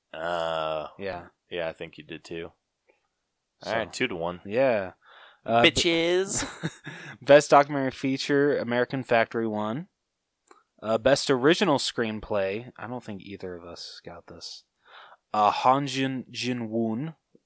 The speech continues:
Speaker 2: uh, won for Parasite.
Speaker 1: Yeah, neither of us got
Speaker 2: Yeah.
Speaker 1: that.
Speaker 2: Uh,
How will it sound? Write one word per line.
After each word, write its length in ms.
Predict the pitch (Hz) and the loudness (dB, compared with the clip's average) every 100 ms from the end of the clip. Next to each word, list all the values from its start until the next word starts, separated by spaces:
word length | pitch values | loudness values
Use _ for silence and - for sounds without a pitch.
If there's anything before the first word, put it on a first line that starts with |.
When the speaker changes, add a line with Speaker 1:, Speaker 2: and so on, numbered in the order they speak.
| _ | _
Speaker 2:
uh, 160 | - 101 | -8 -6
won 180 | 98 104 | -6 -10
for 140 | - | -14
Parasite. 680 | - - 110 90 - - - _ _ _ _ _ _ _ _ _ _ - | -18 -12 -10 -10 -14 -16 -20 _ _ _ _ _ _ _ _ _ _ 0
Speaker 1:
Yeah, 260 | 113 82 80 | 2 2 -2
neither 340 | 95 90 82 80 | -4 -2 0 -2
of 40 | |
us 120 | 80 - | -4 -2
got 180 | 80 | -4
Speaker 2:
Yeah. 80 | 87 | -2
Speaker 1:
that. 240 | 85 85 - _ _ _ _ - _ _ _ - | 0 0 -2 _ _ _ _ -20 _ _ _ -10
Speaker 2:
Uh, 460 | 110 110 107 107 | -4 -2 0 -2